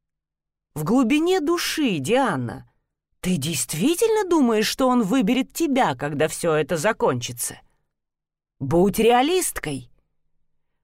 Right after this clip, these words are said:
Он щёлкнул зубами и медленно покачал головой. Я так не думаю. Неважно, выиграю я или нет,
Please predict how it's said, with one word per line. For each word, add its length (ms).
Он 260
щёлкнул 600
зубами 640
и 200
медленно 640
покачал 580
головой. 680
Я 360
так 300
не 200
думаю. 560
Неважно, 800
выиграю 760
я 320
или 240
нет, 480